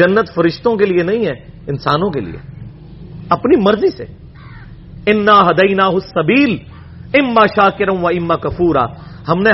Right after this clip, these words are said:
ہدایت کا راستہ واضح کر دیا ہے، چاہے تو شکر گزاری کی روش اختیار کرو، خواہ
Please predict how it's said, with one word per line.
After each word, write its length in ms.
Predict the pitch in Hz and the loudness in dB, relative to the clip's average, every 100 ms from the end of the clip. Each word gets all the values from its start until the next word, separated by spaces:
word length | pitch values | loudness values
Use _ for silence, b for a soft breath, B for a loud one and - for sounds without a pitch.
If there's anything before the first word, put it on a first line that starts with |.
| 175 | 4
ہدایت 300 | 170 214 226 | 6 4 4
کا 80 | 214 | 2
راستہ 320 | 185 190 - 196 170 | 2 2 0 2 2
واضح 220 | 180 196 | 2 0
کر 140 | 202 202 | -2 -2
دیا 120 | 214 220 | 2 4
ہے، 100 | 208 208 | 2 2
چاہے 240 | 214 208 214 214 | 2 4 2 2
تو 60 | 202 190 | 0 0
شکر 220 | 170 170 139 | -4 -4 -2
گزاری 340 | 127 120 139 156 | -2 -2 -2 0
کی 60 | 202 196 | 0 0
روش 200 | 196 208 | -2 -6
اختیار 320 | 208 220 208 220 | -6 0 0 2
کرو، 160 | 240 247 B B B B B - | 0 0 B B B B B -12
خواہ 160 | - | -4